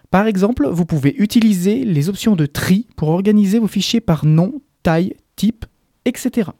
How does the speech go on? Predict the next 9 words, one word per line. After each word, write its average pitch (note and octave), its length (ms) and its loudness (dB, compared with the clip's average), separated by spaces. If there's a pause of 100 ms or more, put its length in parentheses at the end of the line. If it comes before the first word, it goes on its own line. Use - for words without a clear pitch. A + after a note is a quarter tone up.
(160)
Vous F#3 140 4
pouvez C4 240 4
également A3 420 4
personnaliser G3 680 2
l'interface F#3+ 580 0
de D#3+ 80 0
l'explorateur G3 640 0
de D#3 60 -2
fichiers E3+ 420 -4